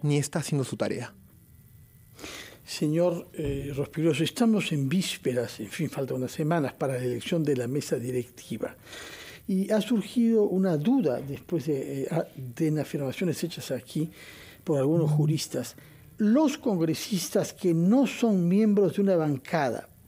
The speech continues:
Speaker 2: pueden postular a la elección de los miembros de la Junta Directiva?
Speaker 1: La respuesta es no. El
Speaker 2: ¿No?
Speaker 1: artículo veintidós del reglamento del Congreso establece claramente como derecho funcional.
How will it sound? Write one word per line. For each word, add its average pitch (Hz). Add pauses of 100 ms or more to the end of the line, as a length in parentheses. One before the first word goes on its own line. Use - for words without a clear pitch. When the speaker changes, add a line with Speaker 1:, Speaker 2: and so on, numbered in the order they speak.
Speaker 2:
pueden 262
postular 170
a 170
la 139
elección 175
de 180
los 131
miembros 208
de 190
la 175
Junta 220
Directiva? 214 (340)
Speaker 1:
La 117
respuesta 113
es -
no. 202 (460)
El 117
Speaker 2:
¿No? 110
Speaker 1:
artículo 156 (120)
veintidós 120 (220)
del 110
reglamento 110
del 113
Congreso 120
establece 147
claramente 151
como 123
derecho 131
funcional. 127